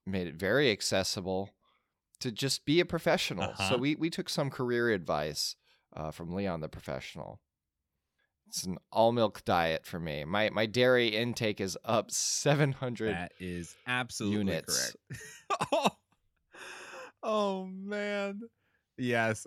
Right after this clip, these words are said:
Speaker 2: Oh, so for those of you who don't know, um, Leon the Professional, uh, follows Leon, a professional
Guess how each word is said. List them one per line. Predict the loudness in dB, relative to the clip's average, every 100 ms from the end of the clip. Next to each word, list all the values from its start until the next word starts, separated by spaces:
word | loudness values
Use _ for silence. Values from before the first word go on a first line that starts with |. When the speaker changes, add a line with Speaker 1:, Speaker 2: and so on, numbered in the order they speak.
| _
Speaker 2:
Oh, | 6 6 4 -8 2
so | 4 4 0 _
for | -4 -2
those | 0 0
of |
you | 0 0
who | 0 -2 -2
don't | -2 -2 -2 -4 -8
know, | -6 -2 -2 -2 -4 -8 -20 _ -2
um, | 0 -2 -4
Leon | -2 0 0 0 -2
the | -6
Professional, | -4 -4 -2 -2 -4 -2 0 0 0
uh, | 0 0
follows | 0 0 4 4 4 0 -6 _ -6
Leon, | -2 0 0 -2 -4 -8 -14 _
a | 2 2
professional | 0 0 0 0 0